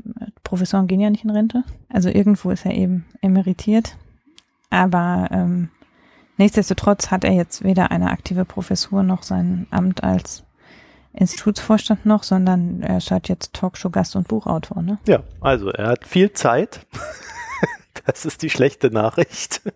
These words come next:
Speaker 2: <laughs> Und er nutzt diese Zeit. Ja, also ich,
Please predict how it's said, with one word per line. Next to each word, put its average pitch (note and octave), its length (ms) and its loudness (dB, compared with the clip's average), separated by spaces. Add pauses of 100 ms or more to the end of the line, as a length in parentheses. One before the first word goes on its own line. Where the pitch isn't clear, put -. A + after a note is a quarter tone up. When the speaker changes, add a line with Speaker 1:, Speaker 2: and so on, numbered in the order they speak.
(640)
Speaker 2:
<laughs> G#3+ 800 -6
Und C3 400 0
er C3 160 2
nutzt G#3 360 0
diese A2+ 220 -4
Zeit. G2+ 340 -4
Ja, A#2 180 2
also B2 260 -2
ich, A2+ 160 -12